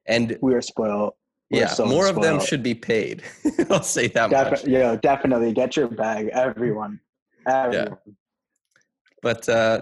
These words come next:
Speaker 1: that feels like a good place to end it. I'd, you know what? I'd like to end every podcast, every piece of work I ever put out by, with the sentiment of more people need to get paid. I think that's a, that's a great sign off. What do you think?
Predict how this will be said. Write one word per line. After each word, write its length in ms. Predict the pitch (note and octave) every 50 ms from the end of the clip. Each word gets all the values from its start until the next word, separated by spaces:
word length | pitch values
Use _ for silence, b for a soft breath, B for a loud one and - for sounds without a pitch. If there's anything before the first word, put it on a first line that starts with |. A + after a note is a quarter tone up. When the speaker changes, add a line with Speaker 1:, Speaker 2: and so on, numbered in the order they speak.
| - -
Speaker 1:
that 120 | B2+ C3+
feels 200 | - F#3 F3+ D#3+
like 120 | E3+ D3+
a 60 | C#3+ C#3+
good 160 | D#3 D#3 -
place 200 | - D#3 D#3 -
to 120 | - C#3 D3+
end 160 | F#3+ B3+ A3+
it. 140 | - - _ _ _ _ -
I'd, 180 | - A#2+ D#3+ F3 - - -
you 140 | C#3 D#3+ F3
know 80 | F3+ F#3+
what? 140 | F#3 E3
I'd 180 | - B2 C3+ -
like 160 | E3 D#3+ D#3+ -
to 100 | - -
end 160 | C3+ B2+ A2+
every 300 | G2+ A2 - A#2+ A#2 A2
podcast, 720 | A2 - - A2 A2 A2+ - - - - G#2 G#2 G#2+ -
every 240 | F#2+ G#2 G#2+ A2 A2+
piece 260 | A2 - A2 G#2 -
of 120 | G#2 F#2+ F#2+
work 180 | G2 G#2 -
I 40 | -
ever 200 | - - - G#2
put 220 | G2+ - - F#2+
out 220 | F#2+ G2 F2+ - -
by, 240 | - F#2 F#2 F2+ -
with 200 | G2+ G#2+ G#2+ -
the 80 | - G#2
sentiment 600 | - - G#2+ G#2+ A2 G#2+ A2 G#2 G#2 G2+ G2 -
of 280 | G2+ G2 G2 - -
more 300 | G#2 A#2+ A2+ A2+ A2+ A2+
people 360 | A2+ - A#2+ A2+ G#2+ - G2+
need 200 | G2 G#2 G#2 F#2+
to 60 | - -
get 220 | - E2+ - -
paid. 340 | - - F2+ - - - - _ _ _ _ _ _ - -
I 40 | A2
think 180 | B2 B2 B2+
that's 220 | C3 A#2+ G2+ - -
a, 200 | A2 G#2+ F#2+ F2
that's 180 | - A2+ A2 -
a 60 | A2+
great 280 | F#2+ A2 A2 G#2+ G#2 G#2+
sign 280 | - - G#2+ A2 - B1+
off. 260 | A#1 A#1 - - -
What 100 | - A#2
do 60 | -
you 80 | D#3 D#3
think? 260 | - - - -